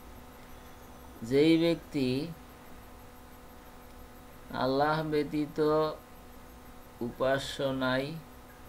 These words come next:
এবং আমি আল্লাহর রাসূল এই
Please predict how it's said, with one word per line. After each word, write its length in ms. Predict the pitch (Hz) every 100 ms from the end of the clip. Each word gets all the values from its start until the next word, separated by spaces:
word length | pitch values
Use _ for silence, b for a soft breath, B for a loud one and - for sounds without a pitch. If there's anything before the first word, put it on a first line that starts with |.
| - - - - - - - - - B B B B B - - - -
এবং 320 | 117 117 127
আমি 280 | 131 123 131
আল্লাহর 440 | 127 120 120 120 117
রাসূল 480 | 113 117 120 104
এই 260 | 82 110 120